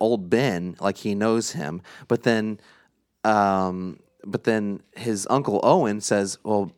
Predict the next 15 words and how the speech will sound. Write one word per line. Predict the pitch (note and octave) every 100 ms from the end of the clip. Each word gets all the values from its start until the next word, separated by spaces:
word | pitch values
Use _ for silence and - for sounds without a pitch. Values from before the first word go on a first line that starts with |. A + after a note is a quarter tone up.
| -
Old | A2 G2+
Ben's | A2 G#2+ G2+ _ - - _ G#2
been | A2 G2 F#2 F#2+
dead | A2+ G#2 F2+
for | F#2+ F2+
years," | F#2+ F2+ C#2+ E2+
or | F#2
something | G2 F#2+ F2+
like | E2
that. | - C#2+ -
And, | F#2+
like, | F#2 F2+
well, | A2+ A2+
if, | A2
if, | G#2+